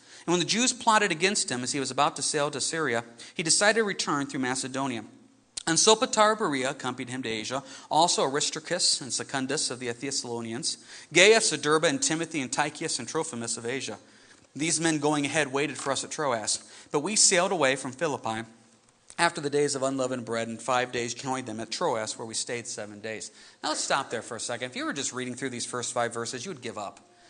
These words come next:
What are these towns? What are these names? What does it matter? I think it shows a couple things. First off, you see this, Luke is mentioning the word "we." This is written in the first person narrative. This is a real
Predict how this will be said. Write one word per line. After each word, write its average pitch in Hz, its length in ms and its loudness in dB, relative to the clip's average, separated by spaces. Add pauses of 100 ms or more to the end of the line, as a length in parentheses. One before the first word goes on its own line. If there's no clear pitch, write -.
(260)
What 240 140 0
are 247 80 0
these 185 160 -2
towns? 180 480 2
What 185 120 -2
are 196 60 0
these 185 220 -4
names? 143 360 -2
What 156 140 -2
does 165 160 -8
it 131 80 -10
matter? 131 260 -4
I 165 60 -4
think 254 160 -8
it 262 80 -6
shows 185 240 -6
a 175 60 -12
couple 170 280 -6
things. 113 240 -10
First 220 320 -6
off, 170 160 -4
you 160 80 -10
see 190 220 -2
this, 147 240 -4
Luke 170 320 -6
is 165 120 -8
mentioning 151 340 -6
the 123 80 -6
word 120 320 -8
"we." 113 260 -10 (240)
This 190 180 -2
is 202 140 -6
written 175 180 -4
in 143 80 -4
the 127 60 -8
first 147 400 -6
person 123 340 -8
narrative. 127 360 -6 (240)
This - 160 2
is 285 120 0
a 277 80 0
real 170 520 0